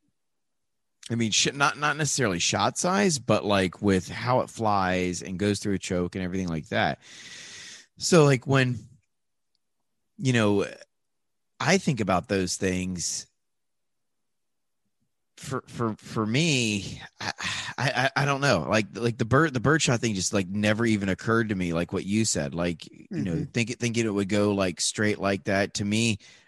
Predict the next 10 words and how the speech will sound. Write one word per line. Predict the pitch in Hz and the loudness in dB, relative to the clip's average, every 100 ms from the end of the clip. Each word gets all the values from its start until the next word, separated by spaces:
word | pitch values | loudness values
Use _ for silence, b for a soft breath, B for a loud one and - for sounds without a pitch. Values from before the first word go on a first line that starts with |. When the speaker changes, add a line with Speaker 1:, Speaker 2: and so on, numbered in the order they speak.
| b | b
Speaker 1:
I | 98 | 0
would | 104 107 | 2 2
want | 107 110 101 | 2 0 0
what | 110 104 | 0 0
would | 104 101 | 0 2
be | 98 | 2
as | 92 - | 2 -2
close | - - 117 117 123 123 - - - _ _ | -4 -6 0 4 4 2 0 -2 -4 _ _
to | 117 | -4
what | 95 90 95 104 | -4 -4 2 2